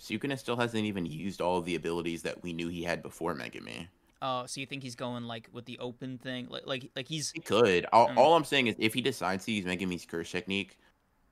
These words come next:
Speaker 1: I will put it like this, right?
Speaker 2: Hmm.
Speaker 1: Until he has been forced to use, like, open and, like, explain his technique, because he considered,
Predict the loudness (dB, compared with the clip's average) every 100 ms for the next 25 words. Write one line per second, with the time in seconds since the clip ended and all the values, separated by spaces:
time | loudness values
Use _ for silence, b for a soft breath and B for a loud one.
0 | 4 6 6 4 0 -2 -4 -6 -6 -8
1 | -6 -4 -2 -4 -8 -16 -18 _ _ -10
2 | -10 -10 -6 0 0 0 -2 -2 -2 -4
3 | -6 0 0 0 -4 -4 -2 -2 -2 -4
4 | -4 -4 -4 -4 -8 -6 -4 -2 -2 -2
5 | -2 -4 -8 -10 -8 -6 -6 -6 -4 -4
6 | -6 -8 -8 -2 -2 0 0 0